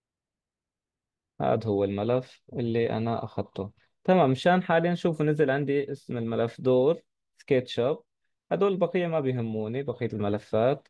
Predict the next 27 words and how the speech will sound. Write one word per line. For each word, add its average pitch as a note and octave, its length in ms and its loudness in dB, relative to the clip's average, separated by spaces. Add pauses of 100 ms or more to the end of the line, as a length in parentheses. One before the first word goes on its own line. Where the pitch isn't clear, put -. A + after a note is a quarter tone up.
كيف G3 240 2
أنا D3 140 2
حاليًا C3+ 340 2
بدي A2+ 320 -2
أفتح C#3+ 500 -2
هذا B2+ 200 2
الملف A#2 460 -2
عندي C3 360 -4
بالسكتش A2+ 600 -4
أب؟ B2 200 -2 (560)
أول - 140 0
شيء C#3+ 160 -2
خلينا B2+ 260 -2
نسكر A#2+ 540 -4
هاي G#2+ 100 0
الصفحة، B2+ 520 -2
بعدين B2 520 4
نرجع A#2 320 0
لهون. B2 500 -4 (720)
بكل G3+ 180 4
بساطة C3+ 400 2
بس F#3+ 300 -2
بسحب C#3+ 400 -2
هذا D#3 280 2
الملف D#3 380 -2
وبجيبه C3 440 -2
لهون، B2 480 0